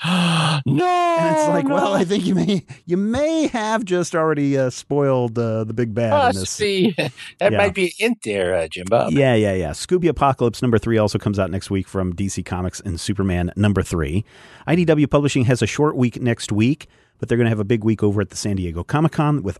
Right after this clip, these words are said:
Speaker 2: Archangel
Speaker 1: Right.
Speaker 2: number two, Back to the Future, Citizen Brown number three, Random Encounter card game. I don't know what that is. It's a nineteen ninety-nine game. And then
Speaker 1: Hmm.
Speaker 2: Tales from the Dark Side number two, which I've missed the first issue because that team's Joe Hill and Gabriel Rodriguez, uh, together again.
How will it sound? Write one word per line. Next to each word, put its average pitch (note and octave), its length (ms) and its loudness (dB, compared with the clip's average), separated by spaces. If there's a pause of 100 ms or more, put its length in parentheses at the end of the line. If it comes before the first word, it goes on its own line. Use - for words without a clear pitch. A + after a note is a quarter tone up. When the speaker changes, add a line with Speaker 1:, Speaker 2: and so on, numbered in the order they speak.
Speaker 2:
Archangel A#2 440 0
Speaker 1:
Right. A2 40 2
Speaker 2:
number G2 180 0
two, D3+ 200 2
Back E3+ 220 0
to D#3+ 60 0
the C3+ 100 0
Future, D3 340 0
Citizen A#2+ 380 0
Brown B2 260 2
number A2 160 -2
three, A2+ 400 0 (380)
Random D#3 440 2
Encounter C3+ 540 0
card B2+ 380 0
game. F2 420 -4 (220)
I F#2+ 60 -6
don't G#2 100 0
know G#2+ 80 0
what G#2 120 0
that F#2 160 -2
is. F2+ 160 -4
It's F#2+ 140 -2
a F#2+ 40 0
nineteen G2+ 320 0
ninety-nine G2 480 2
game. E2+ 340 -4 (640)
And B2 180 0
then B2 140 2
Speaker 1:
Hmm. A#2+ 60 -2
Speaker 2:
Tales D3+ 380 0
from C#3 160 2
the C3 80 2
Dark B2 220 2
Side A#2 260 0
number G#2 160 -2
two, A2+ 200 -2
which F#2+ 180 -4
I've C3 160 -2
missed F#3 240 2
the F#3 60 0
first F#3+ 260 0
issue G3+ 200 2
because A2+ 240 -2
that C#3 140 0
team's C#3 260 2
Joe B2+ 220 0
Hill D3 360 2
and C3 240 -2
Gabriel C3 340 0
Rodriguez, B2+ 540 0 (100)
uh, G2 100 -4
together F2+ 360 -6
again. D#2+ 320 -8